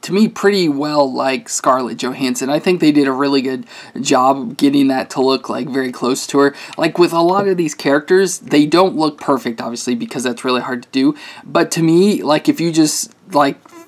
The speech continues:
uh, gave someone that didn't, you know, watch Avengers or know anything about it, um, and just, like,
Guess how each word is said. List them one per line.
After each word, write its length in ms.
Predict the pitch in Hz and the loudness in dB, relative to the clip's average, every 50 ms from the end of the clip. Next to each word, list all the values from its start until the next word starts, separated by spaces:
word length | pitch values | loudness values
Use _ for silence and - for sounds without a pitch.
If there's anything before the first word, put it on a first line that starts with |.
| - - - - - - | -18 -16 -16 -14 -8 -4
uh, 160 | 131 143 143 | -2 -2 0
gave 200 | - - 165 156 | 2 2 2 2
someone 220 | - 165 160 156 151 | 2 2 4 4 4
that 160 | 135 123 - | 2 2 2
didn't, 240 | 143 139 139 135 139 | 4 4 6 6 6
you 140 | 131 131 | 4 2
know, 140 | 127 127 131 | 0 -4 -6
watch 380 | 139 143 139 151 143 139 - - | -10 -10 -8 -6 -6 -4 -4 -2
Avengers 480 | 135 143 147 143 139 151 147 139 139 | 2 2 4 4 6 6 4 4 4
or 60 | 139 131 | 4 4
know 200 | 131 131 135 135 | 4 4 4 4
anything 320 | 135 135 135 135 131 131 | 2 2 2 2 0 0
about 260 | 127 123 131 135 135 | 2 2 2 2 2
it, 100 | 135 135 - - - - - - _ - | 2 0 -4 -8 -20 -20 -20 -18 _ 0
um, 480 | 139 139 135 131 127 127 127 127 113 113 | 2 4 4 4 2 2 0 0 0 0
and 340 | 127 135 139 135 131 131 135 | 0 2 2 2 0 0 0
just, 280 | - 135 135 - - | 0 0 0 0 -2
like, 340 | 123 127 127 127 123 117 | -2 -2 -2 -2 -2 -4